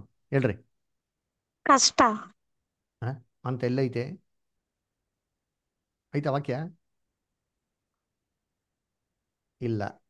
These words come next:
Speaker 1: ಯಾರೋ ಹೇಳ್ಕೊಬಿಟ್ಟವ್ರೆ, ನಾವು ಕೇಳ್ಕೊಂಬಂದ್ಬಿಡ್ತೀರಿ ಸಭೆಗಳಲ್ಲಿ, ಕರೆಕ್ಟಾ? ಬೈಬಲ್ನಲ್ಲಿ
Speaker 2: ಹ್ಮ್.
Speaker 1: ಬೆಟ್ಟ ಅಂದ್ರೆ ಏನು? ದಾನಿಯೇಲ್ ಎರಡನೇ ಅಧ್ಯಾಯವನ್ನು ಓದ್ರಲ್ಲ ಕತೆ, ಅದ್ರಲ್ಲಿ ಏನ್ ನೋಡ್ತೀರಿ? ಆ ಬಂಡೆ ಬಂದು ಅಪ್ಪಳಿಸ್ತಲ್ಲ, ಆ ಬಂಡೆ ಏನಾಯ್ತು? ಎಲ್ಲ ಪುಡಿ ಪುಡಿ ಮಾಡಿ ಮೇಲೆ ಏನಾಯ್ತು ಆ ಬಂಡೆ?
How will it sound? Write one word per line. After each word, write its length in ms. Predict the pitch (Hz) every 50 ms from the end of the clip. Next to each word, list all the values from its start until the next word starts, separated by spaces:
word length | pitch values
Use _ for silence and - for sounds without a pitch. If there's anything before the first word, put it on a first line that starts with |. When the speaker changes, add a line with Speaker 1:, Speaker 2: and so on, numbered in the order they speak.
| _ _ -
Speaker 1:
ಯಾರೋ 220 | 120 110 120 135
ಹೇಳ್ಕೊಬಿಟ್ಟವ್ರೆ, 640 | 135 131 135 135 - 139 123 127 117 123 123 139 143
ನಾವು 140 | 135 120
ಕೇಳ್ಕೊಂಬಂದ್ಬಿಡ್ತೀರಿ 640 | 101 127 120 120 135 123 120 117 110 110 104 101 95
ಸಭೆಗಳಲ್ಲಿ, 600 | - - 117 113 120 117 113 110 104 95 - 131
ಕರೆಕ್ಟಾ? 600 | - 127 123 120 117 135 143 160 131 101 - - _ _ _ _ _ _ _ _ _ _ _ _ -
ಬೈಬಲ್ನಲ್ಲಿ 540 | 143 180 233 240 202 196 190 165 156 147 -
Speaker 2:
ಹ್ಮ್. 220 | - 139 123 110
Speaker 1:
ಬೆಟ್ಟ 260 | 135 139 135 - -
ಅಂದ್ರೆ 260 | 190 190 175 151 139 139
ಏನು? 340 | 135 120 95 101 110 - _ _ _ _ _ _ _ _ _ _ _ _ _ _ _ _ _ _ _ _ _ _ _ _ _ _ _ _ _ _ _ _ _ _ _ _ _ _ _ _ _ _ _ - 131 120 110
ದಾನಿಯೇಲ್ 360 | 117 120 135 143 147 139 131
ಎರಡನೇ 240 | 131 127 131 139 135
ಅಧ್ಯಾಯವನ್ನು 320 | 131 131 131 127 127 123
ಓದ್ರಲ್ಲ 300 | 123 139 143 147 143 143
ಕತೆ, 500 | - - 117 - 147 117 92 - - _ _ _ _ _ _ _ _ _ _ _ _ -
ಅದ್ರಲ್ಲಿ 240 | 117 113 123 123 139
ಏನ್ 100 | 151 156
ನೋಡ್ತೀರಿ? 380 | 151 143 127 147 135 139 147 165 180 196 214 247 240 - - _ - -
ಆ 100 | - 113
ಬಂಡೆ 300 | 110 113 123 143 151 156
ಬಂದು 220 | 151 156 156 151
ಅಪ್ಪಳಿಸ್ತಲ್ಲ, 440 | 147 151 - 190 180 - - 190 170 143 117 98 - - _ _ _ _ _ _ -
ಆ 60 | 127
ಬಂಡೆ 280 | 120 135 147 165 185 190
ಏನಾಯ್ತು? 500 | 185 190 185 175 170 202 214 226 247 233
ಎಲ್ಲ 180 | 165 160 185
ಪುಡಿ 200 | 170 - 185 185
ಪುಡಿ 160 | 180 196 190
ಮಾಡಿ 200 | 185 180 180 185
ಮೇಲೆ 160 | 185 185 180 190
ಏನಾಯ್ತು 240 | 202 208 190 190
ಆ 20 | 180
ಬಂಡೆ? 280 | 147 151 175 190 160